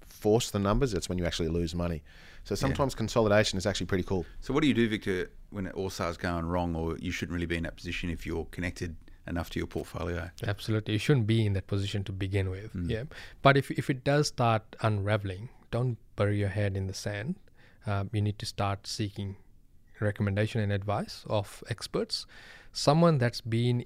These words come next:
Speaker 3: in the market for a few cycles, not someone that's just come in this cycle.
Speaker 2: Mm.
Speaker 3: Um, and, um, uh, you know, they'll be able to guide you through that, through that maze, because a lot of times the, the solution's pretty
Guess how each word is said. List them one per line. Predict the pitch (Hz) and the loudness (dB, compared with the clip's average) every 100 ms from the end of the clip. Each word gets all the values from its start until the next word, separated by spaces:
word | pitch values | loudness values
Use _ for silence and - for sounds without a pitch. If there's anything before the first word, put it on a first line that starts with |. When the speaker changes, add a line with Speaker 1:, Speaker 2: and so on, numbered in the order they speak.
| - | -4
Speaker 3:
in | 117 107 | -2 0
the | 104 | 2
market | 101 107 104 101 110 101 | 2 4 4 2 -4 -6
for | - 107 | -4 -2
a | 101 | -2
few | - - 107 | -2 2 4
cycles, | - 104 95 - 110 - | 4 0 -2 -6 -8 -2
not | 139 - | -2 -2
someone | - 120 117 104 | 0 2 2 2
that's | 104 - | 0 0
just | 110 - - | -2 -2 0
come | 107 104 | 2 4
in | 101 95 - - - - - - | 2 0 -6 -20 -20 -20 -18 2
this | 117 - | 2 4
cycle. | 113 117 - 254 - | 0 -2 -4 -6 -4
Speaker 2:
Mm. | 95 87 | -4 -2
Speaker 3:
Um, | 110 104 104 104 - - - - | 0 2 2 -2 -6 -20 -14 0
and, | 113 104 101 | 2 2 4
um, | 104 104 104 | 4 2 0
uh, | 110 101 104 - | 2 2 0 0
you | |
know, | 101 | 0
they'll | 107 110 104 | 4 4 4
be | 104 | 2
able | 101 101 | 2 0
to | 107 | -2
guide | 113 113 101 101 98 | 0 4 4 2 -2
you | 98 | -8
through | - 104 | -4 -4
that, | 92 98 - - | -4 -6 -10 -12
through | - 101 | -6 -4
that | 98 | -2
maze, | 127 135 101 | 2 2 0
because | 139 131 135 127 - - - - - - | -2 4 4 2 -8 -18 -18 -20 -20 0
a | 131 | 4
lot | 139 | 6
of | 262 - | 4 2
times | 156 143 143 135 | 4 6 6 4
the, | 139 127 123 - | 4 4 2 0
the | 123 120 | 2 2
solution's | - 131 165 196 190 - | 4 8 8 8 4 4
pretty | - 135 123 | 0 2 2